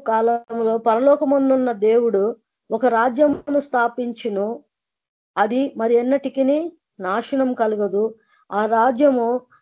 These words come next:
దాన్ని పొందిన వారి క-, తప్పక మరి ఎవరికిని చెందదు. అది ముందు చెప్పిన రాజ్యములన్నిటినీ పగలగొట్టి నిర్మూలము చేయను, కానీ ఇది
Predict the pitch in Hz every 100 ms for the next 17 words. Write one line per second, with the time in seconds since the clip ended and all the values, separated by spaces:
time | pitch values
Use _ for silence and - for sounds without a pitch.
0 | _ 202 226 247 247 233 254 294 294 285
1 | 277 269 262 240 233 - _ _ - 214
2 | 214 226 226 262 285 226 220 214 220 247
3 | 262 254 269 269 220 214 214 196 226 254
4 | _ _ _ _ _ _ _ _ - 214
5 | 233 233 233 247 277 302 285 277 277 247
6 | 220 214 226 254 240 233 220 254 294 277
7 | 277 285 277 220 226 240 226 220 233 240
8 | 226 226 240 262 277 254 233 233 226 226
9 | 214 220 208 226 294 285 _ _ _ _
10 | _ - 226 247